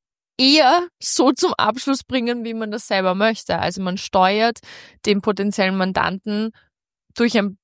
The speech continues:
psychologisches System und dann ist der Abschluss wahrscheinlicher, als wenn ich da einfach keine Skills im Vertrieb habe. Es ist einfach wichtig, dass dieser,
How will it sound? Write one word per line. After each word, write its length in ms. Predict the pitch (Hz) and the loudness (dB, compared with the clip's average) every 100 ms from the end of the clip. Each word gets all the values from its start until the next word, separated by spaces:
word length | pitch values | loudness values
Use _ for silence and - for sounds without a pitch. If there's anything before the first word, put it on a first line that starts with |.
| - | -10
psychologisches 1160 | - 226 247 214 214 214 - 214 190 196 - - | -6 -2 0 4 4 2 0 0 0 -2 -6 -8
System 800 | - 220 196 - 190 185 214 269 - | -2 0 0 0 2 4 4 0 -6
und 360 | - 220 220 - _ _ _ _ _ _ _ | 0 0 0 -4 _ _ _ _ _ _ _
dann 420 | 180 190 175 226 - | -4 0 0 -2 -8
ist 280 | 254 - | -10 -8
der 140 | 208 - | -4 -2
Abschluss 420 | - - 233 220 | -4 -4 -8 -8
wahrscheinlicher, 840 | 196 - 180 180 185 202 - 240 - | -8 -4 -2 -2 -4 -6 -2 -2 -2
als 340 | 165 180 208 - | -4 -4 -4 -4
wenn 220 | 196 202 | -4 -4
ich 180 | 214 - | -6 -4
da 140 | - | -4
einfach 580 | 185 185 202 202 214 _ _ | -2 -2 2 2 2 _ _
keine 240 | - 185 208 | -4 -2 -2
Skills 320 | - 262 - | -4 -6 -6
im 100 | 165 | -8
Vertrieb 400 | 175 - 175 - | -10 -8 -10 -8
habe. 160 | 165 _ - _ _ _ | -8 _ -20 _ _ _
Es 180 | - 220 | -2 0
ist 160 | 254 262 | 0 0
einfach 300 | 220 233 208 | 0 0 -4
wichtig, 640 | 202 269 - 277 269 311 - | -2 -4 -4 -2 0 -2 -2
dass 280 | 214 226 - | -2 -2 -4
dieser, 520 | 220 214 196 190 | -4 2 4 4